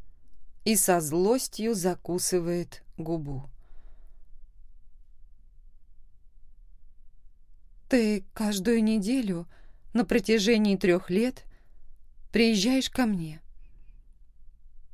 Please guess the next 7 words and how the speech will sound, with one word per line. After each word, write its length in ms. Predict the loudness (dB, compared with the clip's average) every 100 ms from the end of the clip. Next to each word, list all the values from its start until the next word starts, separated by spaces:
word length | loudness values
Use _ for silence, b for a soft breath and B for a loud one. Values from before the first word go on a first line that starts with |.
| -20 -20 -18 0
Мне 300 | 6 8 6
кажется, 720 | 6 4 4 0 0 0 0 0
это 320 | -4 2 2
больше, 600 | 4 4 4 2 -2 -2
чем 340 | 0 4 6
обычный 560 | 6 4 0 0 -2 -2
трах». 500 | -2 -2 -4 -8